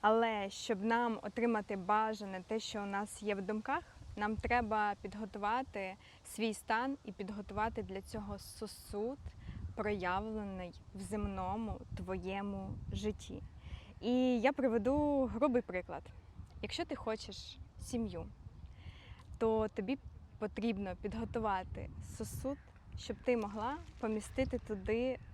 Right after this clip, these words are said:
сім'ю. Як це робиться? Ми йдемо діяти на матерії.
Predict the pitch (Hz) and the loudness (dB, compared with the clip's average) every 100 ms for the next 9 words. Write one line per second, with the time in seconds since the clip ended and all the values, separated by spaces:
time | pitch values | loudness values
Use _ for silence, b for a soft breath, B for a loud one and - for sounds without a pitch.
0 | - - - 214 196 185 220 - - - | -12 -8 -2 0 0 -4 -10 -16 -20 -20
1 | - B B B B 214 254 - 220 196 | -20 B B B B -2 -2 2 2 2
2 | 196 - 185 185 - - 214 240 196 214 | -2 -8 -10 -10 -12 -4 2 4 4 2
3 | 202 233 294 330 - 180 175 208 254 240 | 2 2 2 -2 -8 -8 -4 0 2 0
4 | 190 - 180 - - 190 190 202 226 214 | -2 -4 -8 -8 -14 -8 -6 -4 -4 -4
5 | 196 214 208 185 180 | -6 -6 -6 -6 -10